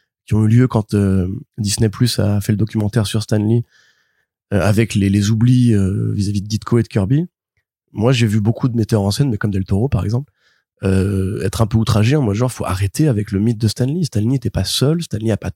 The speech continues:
tout créé, ce n'est pas vrai. Stan Lee n'a pas fait que les comics Marvel sont ce qu'ils sont aujourd'hui. Il a posé les bases, des bases très intéressantes, mais maintenant, il faut commencer à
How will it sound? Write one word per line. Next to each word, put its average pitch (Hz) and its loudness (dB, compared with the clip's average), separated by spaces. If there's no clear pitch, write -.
tout 123 0
créé, 113 0
ce - -8
n'est 123 -4
pas 139 -2
vrai. 135 0
Stan - -10
Lee 120 4
n'a 127 4
pas 104 2
fait 147 0
que - -8
les 113 0
comics 107 0
Marvel 104 2
sont 127 0
ce 110 -6
qu'ils 110 0
sont 143 0
aujourd'hui. 131 2
Il - -4
a - -4
posé 139 2
les 120 2
bases, 113 2
des 104 -2
bases 104 0
très 117 -2
intéressantes, 107 0
mais 117 0
maintenant, 107 0
il 139 2
faut - -8
commencer 101 -4
à 139 -2